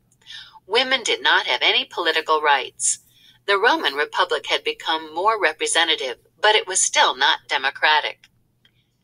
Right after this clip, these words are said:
Cincinnatus and civic duty. The Romans believed that there were times when the Republic needed a strong leader. To lead Rome,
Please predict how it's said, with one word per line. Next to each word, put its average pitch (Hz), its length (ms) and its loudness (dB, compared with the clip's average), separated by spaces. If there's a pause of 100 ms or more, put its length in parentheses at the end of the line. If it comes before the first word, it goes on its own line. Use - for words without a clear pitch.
Cincinnatus 175 1120 0 (160)
and 165 160 0
civic - 480 -2
duty. 143 500 -2 (920)
The 220 100 2
Romans 202 440 2
believed 151 520 0
that 147 200 0
there 147 140 0
were 143 120 -2
times 151 540 0
when 143 120 -6
the 135 80 -10
Republic 143 560 -6
needed 151 340 -2
a 135 100 -2
strong 147 480 -2
leader. 143 440 -2 (640)
To 247 180 0
lead 285 280 2
Rome, 170 480 -2